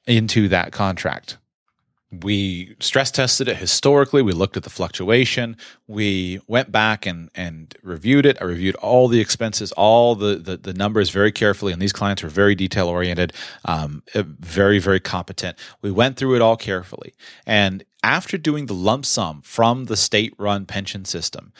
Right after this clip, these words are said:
directly into the annuity, after all of the commissions that were paid to me on the transaction, after all the costs and, uh, and everything up front, uh, it was going to be a beautiful, beautiful distribution.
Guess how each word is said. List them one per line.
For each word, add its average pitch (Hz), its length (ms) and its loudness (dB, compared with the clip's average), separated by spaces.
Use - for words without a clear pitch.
directly 104 540 2
into 120 220 -2
the 139 120 -2
annuity, 82 540 -10
after 107 340 0
all 113 460 6
of 95 100 0
the - 80 -8
commissions 110 600 -2
that 98 120 -4
were 101 80 -4
paid 101 280 -2
to 98 100 -10
me 104 200 -2
on 98 140 -2
the 92 100 -6
transaction, 92 800 -4
after 92 280 0
all 101 300 4
the 95 80 -10
costs 110 420 2
and, 92 160 -10
uh, 95 200 -8
and 92 80 -4
everything 98 360 -4
up 98 120 -6
front, - 340 -12
uh, 82 180 -6
it 123 260 4
was 117 280 4
going 104 320 0
to 104 120 -6
be 92 360 -2
a 87 80 -8
beautiful, 90 840 2
beautiful 98 480 -6
distribution. 85 760 -10